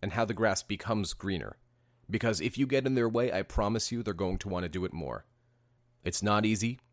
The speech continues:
A lot of uncertainty happens during this time,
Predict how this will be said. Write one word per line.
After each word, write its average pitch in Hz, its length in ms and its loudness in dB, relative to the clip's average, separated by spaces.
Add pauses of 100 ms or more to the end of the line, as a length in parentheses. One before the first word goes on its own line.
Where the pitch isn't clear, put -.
(200)
A 95 60 0
lot 98 200 4
of 95 80 2
uncertainty 104 460 2
happens 95 400 -2
during 98 280 2
this 87 160 0
time, 92 360 -2